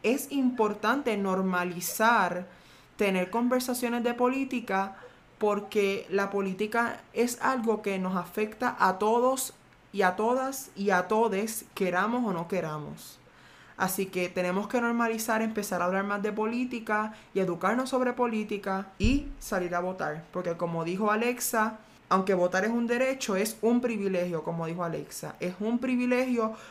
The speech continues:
o sea, ese poder de una manera segura, de una manera fácil, de una manera privada, porque nos-, nuestro voto es privado y nadie nos puede obligar a votar de una forma o influir en cómo votamos. O sea,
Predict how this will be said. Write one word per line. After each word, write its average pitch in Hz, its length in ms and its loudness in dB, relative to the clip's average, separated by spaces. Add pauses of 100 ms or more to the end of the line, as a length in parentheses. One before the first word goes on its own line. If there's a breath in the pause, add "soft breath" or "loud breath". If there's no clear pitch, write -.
(120 loud breath)
o 185 140 2
sea, 170 480 0 (320)
ese 220 240 2
poder 247 400 4
de 214 100 -2
una 220 160 2
manera 220 400 0
segura, 214 800 2 (240)
de 190 80 0
una 185 180 0
manera 180 380 -2
fácil, 240 840 0 (280 loud breath)
de 196 100 4
una 202 180 4
manera 214 480 0
privada, 185 880 4 (340)
porque 190 260 0
nos-, 175 260 -6
nuestro 180 320 2
voto 185 320 2
es 233 80 0
privado 196 800 2 (360 loud breath)
y 185 80 -2
nadie 170 300 2
nos 220 140 -2
puede 214 560 0 (240 loud breath)
obligar 185 400 4
a 208 60 4
votar 190 300 2
de 196 60 -2
una 202 180 0
forma 220 640 0
o 190 160 2
influir 185 500 2
en 220 140 0
cómo 220 240 0
votamos. 214 400 0
O 196 80 -4
sea, 165 360 -4